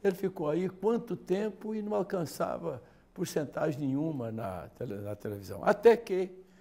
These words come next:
veja bem, eh, ele não tem razão para criticar-me.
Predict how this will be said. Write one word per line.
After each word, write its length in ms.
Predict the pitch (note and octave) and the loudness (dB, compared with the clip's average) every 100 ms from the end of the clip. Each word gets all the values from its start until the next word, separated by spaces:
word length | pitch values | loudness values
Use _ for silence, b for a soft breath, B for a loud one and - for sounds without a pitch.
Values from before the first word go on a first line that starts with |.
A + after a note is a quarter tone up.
| b _ | b _
veja 320 | D#3 E3+ D3+ | 6 6 6
bem, 380 | G#2+ A#2 C3 C3 b b b b b _ | 6 4 4 0 b b b b b _
eh, 400 | - A2+ A2+ A2 | -8 -4 -2 -2
ele 280 | A2 F3 D#3+ | 2 4 4
não 180 | D3 C#3 | 2 0
tem 240 | - D3+ | 2 2
razão 560 | B2+ A#2 G#2 F#2+ C3 C#3 | 4 2 2 2 2 2
para 580 | - G2 G2 G2 F2+ D#2+ | -4 -6 -4 -6 -8 -10
criticar-me. 840 | - B2 - - - G2+ A#2 A2+ | -8 -6 -8 -12 -6 -4 -4 -6